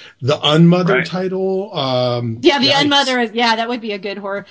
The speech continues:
Speaker 3: But I have to tell you what you just made click for me, because this is, this
Speaker 2: Yes,
Speaker 3: is really
Speaker 2: please.
Speaker 3: cool, because this is something I've been researching since,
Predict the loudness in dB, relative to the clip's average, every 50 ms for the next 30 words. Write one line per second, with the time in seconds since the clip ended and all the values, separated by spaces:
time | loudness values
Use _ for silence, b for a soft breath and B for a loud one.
0 | B B -4 -2 0 0 0 0 0 -2 -2 -4 -4 -2 -2 -2 -2 -2 -4 -4
1 | -4 -6 -6 -6 -6 -6 -4 -4 -4 -4 -4 -4 -4 -6 -6 -6 -6 -6 -6 -4
2 | -4 -2 -2 -2 0 0 0 0 0 -2 -4 -2 -2 -4 -4 -4 -4 -2 0 0
3 | 2 2 0 0 0 -2 -4 -2 0 2 2 2 2 0 -2 -2 -2 0 2 2
4 | 2 2 2 2 0 0 -2 -4 -4 -2 0 0 0 2 2 2 0 0 0 2
5 | 2 2 2 2 0 0 2 2 0 2 2 0 0 0 2 2 2 2 0 0
6 | -4